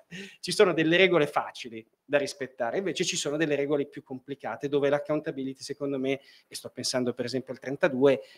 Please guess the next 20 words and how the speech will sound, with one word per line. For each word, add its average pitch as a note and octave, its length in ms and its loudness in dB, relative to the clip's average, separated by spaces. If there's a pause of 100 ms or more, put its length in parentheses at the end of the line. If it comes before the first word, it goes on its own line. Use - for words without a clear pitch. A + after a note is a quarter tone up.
(120)
è, C#3+ 200 2
è, C#3+ 220 2
è, C3+ 120 0
è C#3+ 140 -4
meraviglioso, C#3+ 440 2
però A#3 120 10
il G3+ 80 10
trentadue F#3+ 440 8
se D3 160 4
vogliamo, D3+ 320 6
cioè - 120 -4
sulla D3 240 4
parte F#3+ 300 8
cyber D3 300 0
security C3+ 480 -2
si C#3 100 -6
diceva D#3+ 320 2
prima D3 240 2
i D#3+ 100 6
dati C3+ 460 6